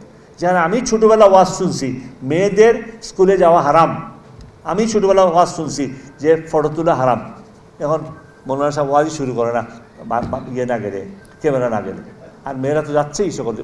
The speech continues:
মেয়েরা। এখন আমাদের মেয়েরা বেশি, টেন পর্যন্ত, এসএসসি পর্যন্ত,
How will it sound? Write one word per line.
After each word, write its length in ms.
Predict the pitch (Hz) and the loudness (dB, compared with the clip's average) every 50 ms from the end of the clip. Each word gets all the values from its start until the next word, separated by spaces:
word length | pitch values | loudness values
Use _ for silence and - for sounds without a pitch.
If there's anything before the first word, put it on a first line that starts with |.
| - - | -8 -6
মেয়েরা। 220 | 117 107 101 98 - - - - - - - - - | -6 -6 -6 -8 -12 -14 -20 -20 -20 -20 -20 -10 -6
এখন 200 | 143 160 185 180 | -2 -2 -2 -2
আমাদের 320 | 160 151 151 147 156 180 180 180 | 0 -2 -2 -2 -2 -6 -8 -8
মেয়েরা 280 | - 127 127 123 120 113 | -8 -6 -4 -4 -2 -4
বেশি, 400 | 110 110 120 120 - 117 107 - - - - - - - - - - - | -4 -4 -6 -8 -8 -10 -12 -14 -16 -20 -20 -20 -20 -20 -20 -20 -6 0
টেন 260 | 196 208 233 233 226 | 2 2 2 2 2
পর্যন্ত, 580 | 226 208 185 139 135 139 120 113 113 113 104 - - | 2 2 2 4 2 -2 -2 -2 -4 -6 -8 -4 -4
এসএসসি 380 | - 147 156 226 220 220 240 233 | -4 0 0 0 0 0 -2 2
পর্যন্ত, 540 | 180 202 170 - 131 120 - - - 98 | 2 2 2 2 0 -4 -4 -4 -6 -8